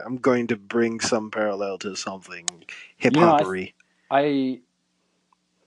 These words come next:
Speaker 2: I think that it's pretty important to branch out. You know, just staying in the, in the,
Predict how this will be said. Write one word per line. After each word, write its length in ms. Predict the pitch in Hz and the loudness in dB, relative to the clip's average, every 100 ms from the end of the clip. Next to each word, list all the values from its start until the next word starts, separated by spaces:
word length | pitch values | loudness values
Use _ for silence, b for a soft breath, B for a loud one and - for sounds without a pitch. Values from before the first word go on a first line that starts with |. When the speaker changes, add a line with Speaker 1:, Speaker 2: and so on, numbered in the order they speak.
| _ _ _ _ - | _ _ _ _ -4
Speaker 2:
I 160 | 139 | -4
think 540 | 135 - 147 143 - - | -4 -2 0 0 -4 -2
that 240 | 113 101 | -2 -2
it's 160 | 98 - | -6 -10
pretty 260 | - 120 | -6 -2
important 460 | 104 98 104 85 104 | -2 -2 -4 -4 -8
to 40 | |
branch 380 | 92 101 98 - | -6 -4 -4 -4
out. 300 | 98 95 95 _ _ _ _ | -2 -2 -4 _ _ _ _
You 120 | 110 | -8
know, 120 | 107 101 | -4 -4
just 260 | 101 113 - | -2 -2 2
staying 320 | 139 135 131 | 4 6 6
in 120 | 123 | 4
the, 160 | 117 110 | 2 -2
in 160 | 127 113 | -2 -2
the, 160 | 107 | -2